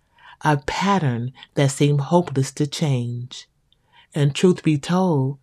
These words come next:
she was helpless to change it. She was broken and wounded and tried to conceal the truth of her pain.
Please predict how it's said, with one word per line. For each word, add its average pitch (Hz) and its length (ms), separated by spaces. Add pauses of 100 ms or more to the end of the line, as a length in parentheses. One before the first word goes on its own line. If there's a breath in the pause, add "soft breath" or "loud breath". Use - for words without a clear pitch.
(280 soft breath)
she - 220
was 147 240
helpless 151 500
to 170 120
change 185 420
it. 135 180 (1800 soft breath)
She 208 220
was 185 200
broken 180 440
and 143 240
wounded 139 520 (440 soft breath)
and 165 180
tried 190 460
to 160 120
conceal 147 520
the 135 160
truth 170 480
of 139 120
her 123 140
pain. 127 680